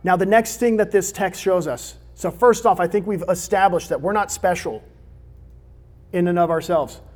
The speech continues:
We are special because we were chosen by God. The second point is this helps us understand and have careful devotion.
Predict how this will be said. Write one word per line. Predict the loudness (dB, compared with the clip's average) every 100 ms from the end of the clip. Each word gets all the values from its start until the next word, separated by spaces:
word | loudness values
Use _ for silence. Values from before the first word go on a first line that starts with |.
| -8
We | 0 0
are | 0
special | 0 0 2
because | -2 -2 -2
we | 0
were | -2
chosen | -2 -2 -2 0
by | -2
God. | 2 2 2 -2 -12 -20 -20 -8
The | -6
second | 2 4 4
point | 0 -2 -2
is | -4 -6 -12 -20 -14 -6
this | -6
helps | -2 -2 0 -2
us | -2
understand | -2 -2 -4 -4 -4 -4 -4
and | -6 -2
have | 0 0 -2 -6 -20 -20 -20 -14
careful | -4 -4 -4 -6
devotion. | -4 0 0 -2 -10